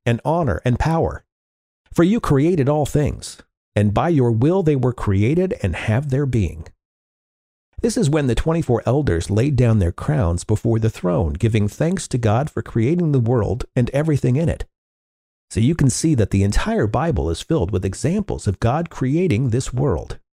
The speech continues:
The fourth thing we come to is God actually creating, organizing, and building the world for us. On day one, God made light.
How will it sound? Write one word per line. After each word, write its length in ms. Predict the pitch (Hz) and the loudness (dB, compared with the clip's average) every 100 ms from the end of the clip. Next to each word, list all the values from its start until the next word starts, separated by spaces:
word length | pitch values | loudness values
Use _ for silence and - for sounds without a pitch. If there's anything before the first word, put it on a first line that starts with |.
| _ _ _ _ _ _ _ _ _ _ _ _ _ | _ _ _ _ _ _ _ _ _ _ _ _ _
The 100 | 131 | -2
fourth 340 | 139 220 247 - | 0 0 0 -2
thing 260 | 123 107 | 0 0
we 120 | 95 98 | 0 0
come 300 | - 95 90 | 0 0 0
to 260 | - 120 | -2 0
is 140 | 123 113 | -2 -2
God 260 | 143 165 | -2 -2
actually 520 | 107 104 113 - 117 | -2 -2 -2 -2 -2
creating, 680 | 143 - 156 156 196 151 - - | -2 0 2 2 2 0 -2 -4
organizing, 800 | 143 165 160 123 104 98 110 127 - | 0 2 2 2 2 0 0 0 -2
and 300 | 123 120 107 | -2 0 0
building 520 | 147 214 143 113 127 | 0 2 2 2 2
the 80 | 123 | 2
world 300 | 123 143 139 | 2 0 -2
for 300 | - 190 - | -2 0 0
us. 320 | - - - _ _ _ _ _ _ _ _ _ - | -4 -12 -18 _ _ _ _ _ _ _ _ _ -2
On 160 | 127 | 2
day 160 | 143 175 | 2 2
one, 320 | 135 113 147 | 4 2 2
God 320 | 120 113 139 | 2 0 0
made 220 | 123 135 | 0 0
light. 360 | 113 107 - - | 0 0 -2 -8